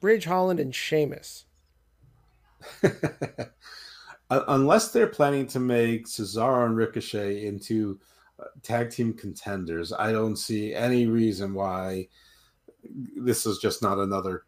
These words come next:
Speaker 2: time for either one of these famous pin eaters to eat a pin, probably Ricochet.
Speaker 1: Mm. I don't know. I feel sorry for Ricochet and Cesaro, so I'm gonna pick them.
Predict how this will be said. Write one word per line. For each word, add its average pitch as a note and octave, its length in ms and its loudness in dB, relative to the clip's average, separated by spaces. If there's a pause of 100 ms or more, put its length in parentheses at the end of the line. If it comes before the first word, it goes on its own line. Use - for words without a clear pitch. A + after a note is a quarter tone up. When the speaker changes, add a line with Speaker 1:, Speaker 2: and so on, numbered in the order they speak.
Speaker 2:
time F2+ 340 -8
for F#2 480 -8 (320)
either A#2+ 240 6
one A2 240 6
of F#2+ 100 -2
these F#2+ 360 -4 (120)
famous G2+ 380 -2
pin G2+ 220 -4
eaters F#2 380 -8
to G2+ 120 -6
eat F2 100 -4
a F2 60 -8
pin, F2 260 -12
probably F#2+ 460 -2
Ricochet. - 400 -12 (960)
Speaker 1:
Mm. D3+ 560 0 (1200)
I A#3 40 -2
don't C4+ 100 2
know. C4 80 6
I F#3 80 8
feel A#3 200 6
sorry A3+ 280 6
for D3 220 2
Ricochet D3 480 4
and C#3 260 -2
Cesaro, D3+ 560 2
so D#3+ 140 -4
I'm D#3 80 -2
gonna F3+ 120 0
pick - 240 -4
them. B2+ 300 -2